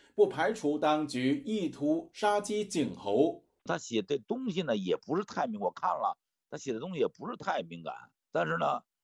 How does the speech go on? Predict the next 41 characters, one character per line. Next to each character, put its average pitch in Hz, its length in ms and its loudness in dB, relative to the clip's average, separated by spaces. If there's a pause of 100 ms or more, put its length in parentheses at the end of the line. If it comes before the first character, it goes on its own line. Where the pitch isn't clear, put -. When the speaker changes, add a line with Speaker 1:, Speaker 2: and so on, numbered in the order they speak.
(140)
Speaker 2:
反 92 140 -2
正 160 280 -2
要 160 140 0
是 131 80 -2
我 120 260 0
写 80 240 -2
就 80 120 -4
没 71 180 -10
事， 85 240 -8 (340)
可 107 120 -2
是 110 60 0
他 160 220 0
写， 78 280 -8
他 90 100 -12
们 95 140 -16
地 90 120 -10
方 90 360 -6 (360)
可 80 60 -14
能 90 180 -10
就 98 80 -8
要 82 120 -4 (100)
拿 76 100 -6
那 82 100 -8
个 85 60 -10
做 82 140 -10
文 71 160 -16
章。 87 300 -4 (240)
呃， 92 240 -2
地 120 180 -8
方 117 260 -4
可 95 120 -8
能 98 160 -6
也 120 160 0
想 76 320 -2
立 90 100 -4
功 135 280 -2
吧， 80 260 0
立 92 120 -6
功 101 160 -8
心 110 200 -12
切。 104 240 -2